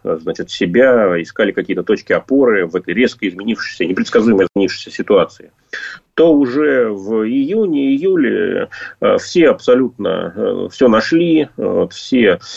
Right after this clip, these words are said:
э, значит, э, привыкли, поняли, разобрались, что и как, э, значит, к чему,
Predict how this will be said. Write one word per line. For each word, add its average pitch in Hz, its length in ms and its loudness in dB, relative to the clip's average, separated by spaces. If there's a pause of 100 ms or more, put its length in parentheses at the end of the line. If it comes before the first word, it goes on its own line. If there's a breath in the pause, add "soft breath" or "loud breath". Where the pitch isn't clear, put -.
(260 loud breath)
э, 85 500 2 (100)
значит, 87 600 -6
э, 90 220 2 (200)
привыкли, 127 680 2 (260)
поняли, 131 460 0
разобрались, 113 840 0
что - 460 -2
и 98 80 2
как, - 460 -4
э, 87 320 -4
значит, 90 260 -4
к - 140 -12
чему, 120 420 4